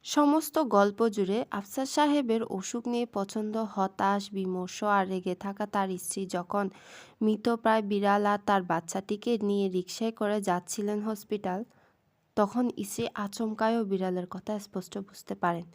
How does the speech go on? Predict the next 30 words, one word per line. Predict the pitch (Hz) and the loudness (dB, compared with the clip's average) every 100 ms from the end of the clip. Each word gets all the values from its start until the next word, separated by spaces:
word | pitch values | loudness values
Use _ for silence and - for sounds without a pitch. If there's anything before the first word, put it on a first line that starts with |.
| _ - - _ | _ -20 -20 _
তিনি | 262 262 | 2 4
শুনতে | 269 269 262 262 247 | 4 2 4 4 4
পান | 208 185 180 | 4 4 2
মা | 190 196 | 4 4
বিড়ালটি | 190 190 190 190 220 | 4 0 0 -2 0
তাকে | 196 190 202 | 0 -2 -4
বলছে, | 185 170 - 190 180 _ _ _ _ _ | -4 -6 -6 -6 -6 _ _ _ _ _
"আমি | 196 202 220 | 0 2 2
আ-, | 214 - _ _ _ - | 2 -2 _ _ _ -8
আপনার | 202 - 214 | -6 -2 -2
পায়ে | 214 196 190 214 | 0 0 0 0
পড়ছি, | 214 196 185 - - 190 196 _ _ - - - | -2 -4 -4 -6 -6 -6 -8 _ _ -20 -20 0
আপনি | 247 254 262 | 0 2 0
আমার | 269 254 262 | 2 2 0
বাচ্চাটাকে | 208 196 196 220 208 214 214 | 2 0 0 -4 -2 -2 -2
বাঁচান।" | 220 180 175 175 190 180 190 - - 202 - _ _ - - - _ _ | -2 0 -2 -2 -6 -6 -10 -14 -18 -18 -20 _ _ 6 6 -2 _ _
এই | 233 247 | 6 6
বেচারা | 226 208 - 208 220 | 4 2 0 2 2
সুন্দর | - 254 240 254 | 0 -4 0 0
পৃথিবীর | 247 202 202 214 233 214 - | -2 -6 -8 -6 -4 -4 -8
কিছুই | 202 - 220 | -10 -6 -6
দেখল | 180 175 - 180 | -6 -10 -12 -12
না। | 175 180 _ _ _ - - _ | -10 -12 _ _ _ -20 -20 _
আফসার | - 220 269 | -4 -2 -4
সাহেবের | 269 294 302 277 294 294 | 0 2 4 2 0 0
স্ত্রী | - 285 277 | -2 -4 -2
মিশির | 262 196 - 226 | -2 -2 -2 0
আলীকে | 240 247 247 233 | 2 2 0 -4
জিজ্ঞাসা | 190 - 196 240 | -6 -6 -4 -4
করেছিলেন, | 226 175 160 - 175 170 | -4 -4 -4 -6 -8 -8